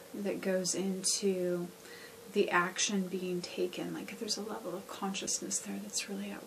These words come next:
work. Now I'm gonna look at what is really been going on since you've been here, so your childhood influence, things in your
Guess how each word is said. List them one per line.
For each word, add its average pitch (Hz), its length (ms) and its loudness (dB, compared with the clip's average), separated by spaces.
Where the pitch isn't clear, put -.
work. 202 420 -8
Now 220 120 2
I'm 226 100 4
gonna 240 200 6
look 220 300 0
at 190 460 4
what 196 760 4
is 196 380 4
really 269 240 8
been 247 160 6
going 208 280 6
on 190 320 4
since 196 320 2
you've 190 180 -2
been 185 480 4
here, 185 600 4
so 185 540 6
your 185 200 2
childhood 190 800 0
influence, 180 600 -2
things 196 380 2
in 190 320 0
your 185 380 -4